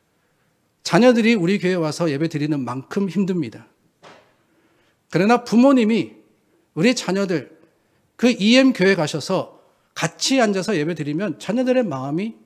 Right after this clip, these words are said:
달라질 거예요. 우리를 인정해 주시는구나. 우리와 함께하기를 좋아하시는구나. 우리도 함께 해야 되겠다라고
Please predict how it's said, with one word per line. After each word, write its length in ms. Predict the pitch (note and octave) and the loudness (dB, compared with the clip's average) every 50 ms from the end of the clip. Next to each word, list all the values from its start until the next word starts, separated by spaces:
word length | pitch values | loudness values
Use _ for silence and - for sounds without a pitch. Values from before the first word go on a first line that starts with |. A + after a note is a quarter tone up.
| _ _ _ _ _ _ _ _ _ _ _ _ _ | _ _ _ _ _ _ _ _ _ _ _ _ _
달라질 440 | _ - C#3+ F3 G#3+ B3 - - D3+ | _ -12 -10 -10 -8 -10 -10 -14 -18
거예요. 240 | _ - D#3 C#3 _ _ _ _ _ _ _ _ _ _ _ _ _ _ _ _ _ _ _ _ _ _ _ _ _ _ _ _ _ _ _ _ _ _ _ _ _ _ _ _ _ _ _ _ _ _ _ _ _ | _ -20 -20 -20 _ _ _ _ _ _ _ _ _ _ _ _ _ _ _ _ _ _ _ _ _ _ _ _ _ _ _ _ _ _ _ _ _ _ _ _ _ _ _ _ _ _ _ _ _ _ _ _ _
우리를 420 | D3+ E3+ A3+ C4 B3+ C#4 C4+ F#3+ | -2 2 2 4 4 2 2 2
인정해 360 | F3 A3 A3+ A3+ B3 A3+ G#3 | 2 2 2 2 0 -2 -4
주시는구나. 840 | G3 - E3 - - F3 D#3+ D#3 C#3+ C#3 C3 C3 C3 B2+ C3+ C3+ _ _ _ _ _ _ _ _ _ _ _ _ _ _ _ | -6 -8 -10 -8 -6 -4 -4 -6 -6 -8 -12 -14 -16 -18 -20 -20 _ _ _ _ _ _ _ _ _ _ _ _ _ _ _
우리와 400 | E3+ G3+ A#3 C4+ C4+ C4 A#3 C4 | 4 6 8 8 8 6 6 4
함께하기를 640 | - - D4 D4 D4 - C#4 B3 A3+ G3+ G3+ G#3 G#3 | 4 4 4 4 6 6 4 4 4 2 0 0 -2
좋아하시는구나. 840 | G#3 - F3+ F#3+ F#3+ F3 - - D#3+ D3 C#3 C3 B2+ C3+ C3 B2+ - - - - - | 0 -2 -2 0 0 -2 -4 -4 -6 -6 -6 -6 -8 -8 -10 -10 -12 -16 -20 -10 0
우리도 380 | - F3 A3+ D4 C#4+ D#4 D4+ C#4 | 2 6 8 8 8 8 6 4
함께 540 | - - - C#4+ C#4+ C#4 D4 C#4 C4+ B3+ A3+ | 2 2 0 0 0 0 -2 -2 -2 -2 -2
해야 280 | F3 G#3+ A#3+ A#3 A#3 | -2 -2 -2 0 0
되겠다라고 880 | A3 G3+ E3+ F#3 F3+ - _ _ - G3 F#3+ F#3 E3+ D3+ B2+ A2+ A2+ A#2 | -2 -2 -4 -6 -8 -10 _ _ -2 0 2 2 0 0 -2 -6 -12 -16